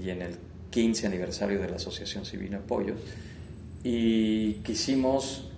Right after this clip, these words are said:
eh, ya estaba, ya teníamos el, ya habíamos acariciado el deseo de hacer un largometraje, ¿no? Porque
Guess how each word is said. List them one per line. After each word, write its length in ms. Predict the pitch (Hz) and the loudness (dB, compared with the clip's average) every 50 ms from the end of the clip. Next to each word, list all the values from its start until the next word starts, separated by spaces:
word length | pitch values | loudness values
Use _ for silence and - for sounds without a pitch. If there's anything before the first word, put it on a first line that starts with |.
| - - - - | -12 -10 -8 -4
eh, 220 | 117 110 107 104 | -2 0 2 4
ya 120 | 104 120 117 | 6 4 4
estaba, 520 | - - - - 120 120 113 117 107 107 117 | 4 2 4 6 8 8 8 6 4 6 8
ya 200 | 127 127 - - | 8 8 8 6
teníamos 560 | 135 117 113 113 117 117 113 107 - - 110 | 4 4 4 4 4 2 2 0 0 0 0
el, 420 | 98 104 - - - - - - - | 0 0 -2 -6 -8 -10 -10 -6 0
ya 120 | 113 120 | 2 4
habíamos 340 | 117 127 127 131 131 127 - | 6 8 8 6 6 2 0
acariciado 600 | 101 - 101 98 98 - - 123 117 120 127 117 | 2 2 2 2 2 2 4 4 6 6 6 4
el 100 | 110 101 | 4 2
deseo 460 | 98 92 82 - - 113 110 113 113 | 0 0 -2 -2 0 0 0 2 0
de 100 | 104 98 | 0 -2
hacer 180 | - - 104 101 | -2 -2 -2 0
un 140 | 107 104 | 0 2
largometraje, 680 | 98 92 90 90 90 90 90 80 - - - - 87 87 | 2 0 0 -2 -4 -4 -2 -2 -2 -2 -2 -4 -6 -4
¿no? 140 | 95 120 | -4 -4
Porque 280 | - 110 98 - 95 - | -4 -4 -4 -4 -6 -8